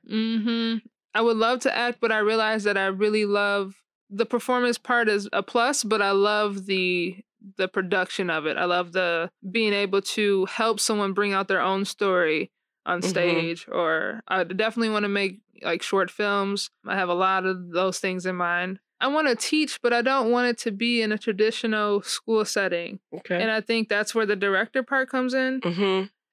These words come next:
Speaker 1: I wanna publish some novels. <laughs> I wanna learn guitar and piano and <laughs> things like
Speaker 2: Okay.
Speaker 1: <laughs> so I can produce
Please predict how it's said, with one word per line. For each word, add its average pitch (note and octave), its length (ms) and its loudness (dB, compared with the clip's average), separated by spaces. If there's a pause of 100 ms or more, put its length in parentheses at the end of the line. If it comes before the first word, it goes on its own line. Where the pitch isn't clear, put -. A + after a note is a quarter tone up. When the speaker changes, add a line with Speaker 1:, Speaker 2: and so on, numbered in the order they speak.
(180)
Speaker 1:
I G#3+ 140 0 (180)
wanna G#3 280 0
publish G3+ 360 0
some F#3 180 -4
novels. B3 580 2 (260)
<laughs> - 520 -2
I G3 580 0 (160)
wanna G#3 360 0
learn G3+ 720 0 (440)
guitar A#3 640 0
and G3+ 140 -2
piano B3+ 720 2
and A3+ 140 2
<laughs> - 20 0
things C4+ 220 0
like C4+ 480 2
Speaker 2:
Okay. G3 440 4 (280)
Speaker 1:
<laughs> - 260 -10
so A3 260 0
I G#3 180 0
can F#3+ 560 -6 (160)
produce A3 800 -2